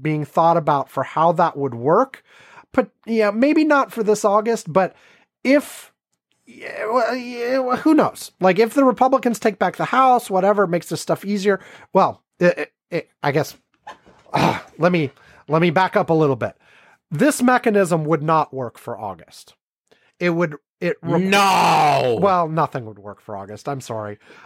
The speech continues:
Speaker 1: Um,
Speaker 2: No, <laughs> really? Listen, it wouldn't work. Let, let me be clear about this, Sam.
Speaker 1: Yes.
Speaker 2: This mechanism wouldn't work for August, September,
Speaker 1: Oh,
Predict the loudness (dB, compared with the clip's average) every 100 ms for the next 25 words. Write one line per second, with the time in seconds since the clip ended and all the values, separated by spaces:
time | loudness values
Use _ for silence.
0 | -2 2 2 -2 -6 0 2 4 2 0
1 | -2 0 0 2 0 2 2 4 2 0
2 | -4 -4 0 0 0 -2 0 0 0 -2
3 | -2 -2 0 -4 -2 0 0 0 -4 -8
4 | -4 0 2 2 2 0 0 -4 0 2
5 | 2 -2 -10 -14 -8 0 0 0 -2 -2
6 | -2 -4 -2 -2 2 0 0 -4 -2 2
7 | 2 2 -2 -4 -8 -20 -14 -6 -6 -6
8 | -10 -10 -6 0 0